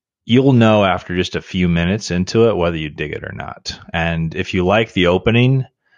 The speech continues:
it only gets better for the next two and a half hours.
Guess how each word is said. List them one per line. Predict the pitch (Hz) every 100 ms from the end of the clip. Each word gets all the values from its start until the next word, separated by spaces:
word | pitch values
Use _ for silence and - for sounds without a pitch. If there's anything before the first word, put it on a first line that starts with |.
| _ _ _ _
it | 104
only | 104 110 107
gets | 92 98 -
better | 101 95 85 73
for | - 82
the | 76
next | 76 -
two | -
and | 73
a | 76
half | 71 -
hours. | 50 - - -